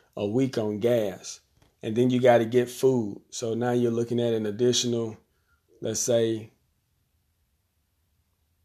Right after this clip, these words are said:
let's say thirty dollars. Okay, so you're spending an additional eighty dollars a, a week on food and gas if you, if you're eating out.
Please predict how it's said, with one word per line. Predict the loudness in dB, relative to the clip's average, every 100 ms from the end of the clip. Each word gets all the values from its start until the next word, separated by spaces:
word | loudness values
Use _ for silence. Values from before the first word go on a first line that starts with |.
| _ _ _ -14 -14 _ _
let's | -6 -2
say | 2 2
thirty | 6 6 8 8
dollars. | 4 2 -6 -16 -16 -18 _ _ _ _ _ _ _ -14
Okay, | -10 -4 -4
so | -2 -2
you're | 2 2
spending | 2 0 0 2
an | 0 -2
additional | 0 0 0 -4 -4
eighty | -2 0 2
dollars | 2 2 0 -4
a, | -6 -8 _ -10
a |
week | -4 0 0 0 -10 -18 _ _ _ _ _ _ _
on | -6 -4 -4 -6 -12 _ _
food | -20 -2 2 2 2
and | 0 0
gas | 2 2 2 -2 -8 -12 -12 -18 _ 2
if | 2 2
you, | -2 0
if | 4 4 6
you're | 2 2
eating | 0 2 2
out. | -2 -6